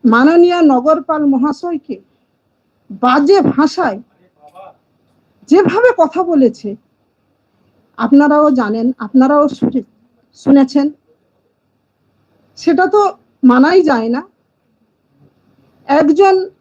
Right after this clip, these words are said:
আমাদের পুলিশ কর্মী ভাই প্রশান্ত পোদ্দারকে যেভাবে প্রাণে মারা-, মেরে ফেলার চেষ্টা করেছে,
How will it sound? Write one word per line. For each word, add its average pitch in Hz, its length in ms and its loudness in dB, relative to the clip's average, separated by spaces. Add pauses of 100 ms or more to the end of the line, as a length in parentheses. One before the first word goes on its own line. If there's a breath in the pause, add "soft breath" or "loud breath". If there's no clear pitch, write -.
আমাদের 277 320 2
পুলিশ 302 400 0
কর্মী 320 320 2
ভাই 247 380 -6 (2000)
প্রশান্ত 320 500 0
পোদ্দারকে 285 640 -2
যেভাবে 302 400 -2
প্রাণে 294 400 0
মারা-, 440 460 0
মেরে 320 280 2
ফেলার 349 300 -4
চেষ্টা 302 300 -6
করেছে, 208 440 -12